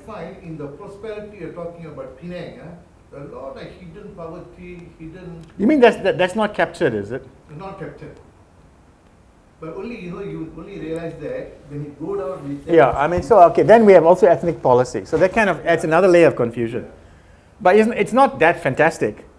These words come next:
Speaker 2: as we think. You know, if you hang in Bangsar, listen to B F M, "Oh, we are so sophisticated. We are living a better life than Americans." <laughs>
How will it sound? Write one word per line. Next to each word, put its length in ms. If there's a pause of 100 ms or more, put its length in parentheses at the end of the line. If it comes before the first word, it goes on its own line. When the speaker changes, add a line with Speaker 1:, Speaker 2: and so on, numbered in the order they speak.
(280)
Speaker 2:
as 140
we 100
think. 320
You 60
know, 100
if 160
you 100
hang 240
in 120
Bangsar, 460
listen 220
to 80
B 200
F 120
M, 120 (240)
"Oh, 100
we 120
are 80
so 160
sophisticated. 720
We 80
are 80
living 280
a 20 (320)
better 220
life 280
than 120
Americans." 640
<laughs> 40